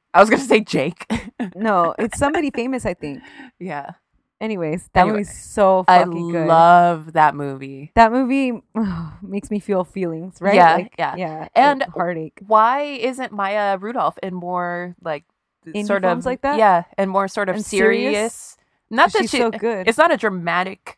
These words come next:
Speaker 1: role. She still, like, does, like, funny
Speaker 2: But she's
Speaker 1: things and stuff. But she,
Speaker 2: somber.
Speaker 1: yeah, but I,
Speaker 2: And
Speaker 1: I want her in roles like that.
Speaker 2: Yeah.
Speaker 1: 'Cause they
Speaker 2: Oh,
Speaker 1: give,
Speaker 2: that movie's good.
Speaker 1: they give all those roles to Kristen Wiig. She does, like, Kristen Wiig's
Speaker 2: The
Speaker 1: whole indie career is all, like,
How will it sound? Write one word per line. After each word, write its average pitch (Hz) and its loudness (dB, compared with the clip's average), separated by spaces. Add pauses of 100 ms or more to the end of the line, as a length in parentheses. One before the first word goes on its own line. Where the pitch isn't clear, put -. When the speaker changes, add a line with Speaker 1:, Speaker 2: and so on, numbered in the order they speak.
(160)
Speaker 1:
role. 214 2
She 214 -10
still, 233 -2
like, 175 0
does, 170 -6
like, 160 -4
funny 175 -2
Speaker 2:
But - 0
she's 359 4
Speaker 1:
things 175 -6
and 277 8
stuff. 247 6
But 208 4
she, 175 0
Speaker 2:
somber. 196 -2
Speaker 1:
yeah, 175 6 (460)
but 202 4
I, - 6
Speaker 2:
And 190 -12
Speaker 1:
I 220 8
want 226 -2
her 240 -6
in 185 -10
roles 185 -2
like 160 -10
that. - -8 (800)
Speaker 2:
Yeah. 160 -6 (640)
Speaker 1:
'Cause 302 0
they 302 -4
Speaker 2:
Oh, 311 -2
Speaker 1:
give, 330 -2
Speaker 2:
that 339 -2
movie's 170 -12
good. - -14
Speaker 1:
they 226 0
give 269 -4
all 262 -2
those 214 -6
roles 196 -6
to 185 -12
Kristen 147 -14
Wiig. - -14 (1000)
She 247 -6
does, 254 2
like, 196 0
Kristen 277 -2
Wiig's 240 0
Speaker 2:
The 277 -6
Speaker 1:
whole 226 6
indie 220 -4
career 233 0
is 165 2
all, 175 6
like, - -4